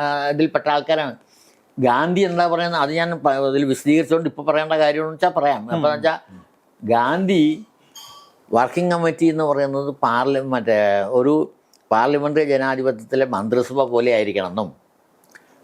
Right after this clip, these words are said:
Speaker 1: മന്ത്രിസഭയ്ക്കകത്ത് മിനിമം അഭിപ്രായ വ്യത്യാസമേ പാടുള്ളൂ എന്നും മുഖ്യമന്ത്രിയുടെ അല്ലെങ്കിൽ പ്രധാനമന്ത്രിയുടെ പൂർണ്ണ വിശ്വാസമുള്ളവരെ മന്ത്രിസഭയിൽ എടുക്കാവുന്നു. ആ ലൈനാണ് ഗാന്ധി ആദ്യം തൊട്ടേ എടുത്തിരിക്കുന്നത്.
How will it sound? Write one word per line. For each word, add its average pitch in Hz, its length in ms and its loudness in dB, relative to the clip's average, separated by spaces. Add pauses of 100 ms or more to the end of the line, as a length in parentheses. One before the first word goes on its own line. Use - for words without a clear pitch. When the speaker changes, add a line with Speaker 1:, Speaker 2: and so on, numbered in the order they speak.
(140)
Speaker 1:
മന്ത്രിസഭയ്ക്കകത്ത് 160 920 2 (260)
മിനിമം 135 380 0 (360)
അഭിപ്രായ 127 360 2
വ്യത്യാസമേ 123 420 -4 (120)
പാടുള്ളൂ 107 360 2
എന്നും 107 160 -4 (600)
മുഖ്യമന്ത്രിയുടെ 127 680 2 (320)
അല്ലെങ്കിൽ 113 280 0
പ്രധാനമന്ത്രിയുടെ 113 880 0 (560)
പൂർണ്ണ 127 380 0
വിശ്വാസമുള്ളവരെ 117 720 0 (100)
മന്ത്രിസഭയിൽ 107 560 -2
എടുക്കാവുന്നു. 101 520 0 (580)
ആ - 20 0 (160)
ലൈനാണ് 113 440 0 (120)
ഗാന്ധി 107 340 -2 (180)
ആദ്യം 131 360 0
തൊട്ടേ 143 300 2 (260)
എടുത്തിരിക്കുന്നത്. 117 500 0